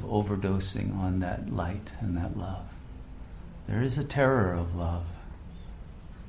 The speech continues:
Because the more devoted you are, the more you find that the defense mechanisms that you created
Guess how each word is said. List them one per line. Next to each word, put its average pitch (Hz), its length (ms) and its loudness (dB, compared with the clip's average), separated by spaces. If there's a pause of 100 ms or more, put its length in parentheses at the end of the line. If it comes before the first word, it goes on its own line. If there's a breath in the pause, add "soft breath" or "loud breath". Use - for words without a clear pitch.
(380)
Because 110 300 4
the 117 100 8
more 135 260 12
devoted 123 600 10
you 107 200 10
are, 117 360 10
the 101 120 4
more 107 280 8
you 113 140 10
find 113 480 6
that 101 240 4
the 101 100 0
defense 135 580 8
mechanisms 90 1040 2
that 101 120 -2
you 104 160 2
created 98 600 2